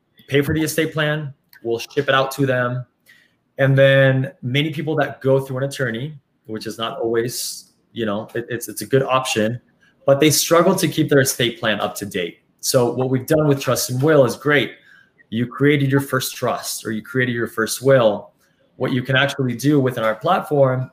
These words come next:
is make updates. So give you an example, after your first year, you can opt into a subscription. It's twelve dollars a year. And that's going to allow you to log in online.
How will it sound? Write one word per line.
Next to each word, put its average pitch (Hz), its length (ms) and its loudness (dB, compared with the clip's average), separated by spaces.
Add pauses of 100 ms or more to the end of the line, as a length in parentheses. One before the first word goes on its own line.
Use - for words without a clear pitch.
(140)
is 127 180 -4
make 147 180 0
updates. - 600 -4 (540)
So 123 520 0 (440)
give 135 160 0
you 131 40 0
an 135 60 2
example, 123 800 0
after 123 280 -2
your 120 160 -4
first 117 340 -4
year, 117 600 0 (140)
you 107 140 -4
can 110 160 -4
opt 123 300 -2
into 117 440 -2
a 110 40 2
subscription. 151 800 -2
It's 117 180 -6
twelve 123 300 0
dollars 117 300 2
a 139 40 0
year. 131 400 0 (1000)
And 123 100 2
that's 127 200 2
going 139 280 6
to 135 120 2
allow 127 260 4
you 117 220 0
to 113 580 -2 (180)
log 110 340 2
in 127 80 0
online. 135 600 2